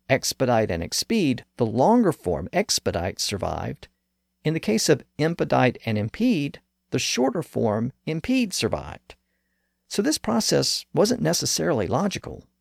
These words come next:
When we look at which words survived and which ones died out, the results often appear to be random.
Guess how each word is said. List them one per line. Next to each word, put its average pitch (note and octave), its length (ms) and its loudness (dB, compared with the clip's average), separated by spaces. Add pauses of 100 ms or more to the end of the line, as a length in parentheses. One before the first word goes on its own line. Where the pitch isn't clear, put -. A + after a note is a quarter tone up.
(200)
When F3 120 -2
we G3 80 0
look A#3+ 180 0
at A#3+ 80 -2
which F3 240 -4
words C3 400 -2
survived A#2 680 -2
and G#2+ 140 -2
which - 220 -6
ones - 260 -4
died F#2+ 280 -2
out, - 380 -6 (100)
the B2 80 -6
results A#2+ 560 -2
often A2 320 -4
appear A2 260 -2
to F#2 60 -10
be D#2+ 120 -6
random. C3 480 -4